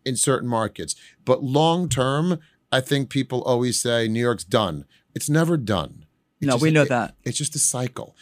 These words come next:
Speaker 1: After, you know, the Great Recession, all the negativity that surrounded New York City and its pricing and its valuation and what the future, look what happened. So we have to have perspective and we have to have history to realize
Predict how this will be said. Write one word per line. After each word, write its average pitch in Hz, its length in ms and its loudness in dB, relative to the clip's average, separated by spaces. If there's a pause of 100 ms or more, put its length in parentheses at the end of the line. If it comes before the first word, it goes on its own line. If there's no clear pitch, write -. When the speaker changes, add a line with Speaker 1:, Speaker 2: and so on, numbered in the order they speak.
(180)
Speaker 1:
After, 131 600 2
you 139 100 2
know, 123 140 2
the 123 80 0
Great 131 240 2
Recession, 127 560 0
all 120 160 0
the 123 100 -4
negativity 123 640 -2
that 101 160 -4
surrounded 113 500 -4
New 113 60 -4
York 110 220 -2
City 90 340 -4
and 110 160 -4
its 110 140 -6
pricing 104 420 -2
and 113 100 -4
its 117 120 -6
valuation 107 680 -2
and 92 140 -8
what 120 160 -2
the 123 80 -4
future, 101 420 -6 (220)
look 135 180 0
what 135 100 0
happened. 92 460 -4 (300)
So - 160 0
we 147 200 4
have 196 220 4
to 185 80 4
have 160 200 2
perspective 113 580 -2
and 107 80 -8
we 107 80 -2
have 110 160 0
to - 100 -2
have 104 120 -2
history 107 340 -4
to 104 80 -4
realize 107 500 0